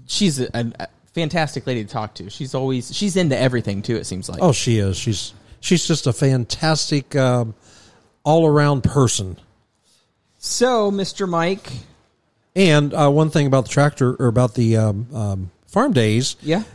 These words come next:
Speaker 2: If you don't have to skip church, if you want to be down there, there's a church service,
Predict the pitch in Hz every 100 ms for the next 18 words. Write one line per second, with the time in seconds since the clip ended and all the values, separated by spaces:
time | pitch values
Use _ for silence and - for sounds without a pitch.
0 | - 135 135 120 - 135 135 135 147 143
1 | 156 - 160 - 147 139 - - 110 113
2 | 143 143 139 131 135 117 104 101 - 131
3 | - - 123 123 -